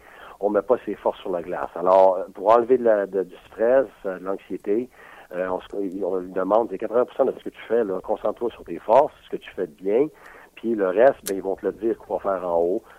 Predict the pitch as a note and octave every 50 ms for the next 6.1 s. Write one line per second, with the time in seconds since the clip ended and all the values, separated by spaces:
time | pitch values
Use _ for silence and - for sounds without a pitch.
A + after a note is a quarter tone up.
0 | - _ - F2+ F2 F2+ F#2 F#2 G#2+ G#2 - G#2+ G2 F#2 F#2+ F#2 F2+ F2 F#2 A#2
1 | B2 - - E2+ - - F#2 F2 - - - - E2+ E2+ - _ - C#3 B2+ A2
2 | F#2+ F#2 F#2 - - - _ _ - - G2 - - C3+ C3+ C3 A#2+ G2 F#2+ F#2+
3 | - _ - A#2 F#2 - - G2+ - - - - - - - B2+ A#2+ G#2 - -
4 | F#2+ F2+ F2+ F2 E2+ E2+ E2+ E2+ E2+ E2+ E2 E2 E2 D#2+ E2 D#2+ - - - F#2+
5 | F2 E2+ F2 A2 B2 A#2+ G#2 G#2 G2 F2 E2 D#2 D2+ D#2 _ - - - A#2+ A#2
6 | G#2